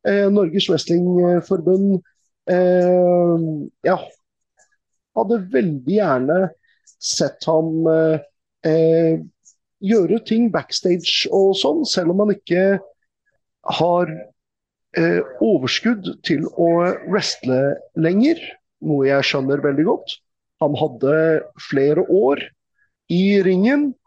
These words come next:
men, eh, eh, vi har behov for folk som gjør, eh, eh, ting, andre ting også for forbundet, og jeg vet at Sven elsker wrestling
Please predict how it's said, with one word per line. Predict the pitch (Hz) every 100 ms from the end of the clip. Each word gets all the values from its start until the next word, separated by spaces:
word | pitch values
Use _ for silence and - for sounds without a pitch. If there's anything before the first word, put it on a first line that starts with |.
| - - _
men, | - 160 190 196 190
eh, | 185 180 175 165 156 147 131 123 117 _ _ _ _ _ _ _ 165
eh, | 170 170 180 - _ _ _ -
vi | 151 190 220
har | 156 190 185
behov | 196 165 233 220
for | - 190
folk | 185 170 196 -
som | - 214 208
gjør, | 170 185 185 190 196 190
eh, | - _ _ _ _
eh, | 175 190
ting, | 190 - 202 226 226 - -
andre | 196 151 180
ting | 196 202
også | 190 - 202
for | 196 180
forbundet, | 185 208 139 151 190
og | 226 160
jeg | 165 131 113
vet | 135 147 -
at | 151
Sven | - - 135 147 156 _ _ _ _
elsker | 190 143 110 - - - 139 120 - -
wrestling | 123 127 - 127 143